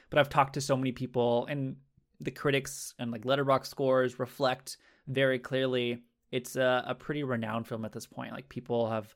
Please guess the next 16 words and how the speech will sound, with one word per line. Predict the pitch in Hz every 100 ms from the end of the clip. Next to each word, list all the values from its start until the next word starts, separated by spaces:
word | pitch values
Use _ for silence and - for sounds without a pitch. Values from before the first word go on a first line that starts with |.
| _
fallen, | _ - 123 120 117 127
like, | 123
head | - 123
over | 113 110
heels | 107 120
for | -
this | 139 127 131
movie. | 123 127 127 - _ _ _
So | - 120
if |
you've | 120
been | 123
hesitant | 123 208 226 233 180
to | 151
watch | 127 127 -
it, | 131 123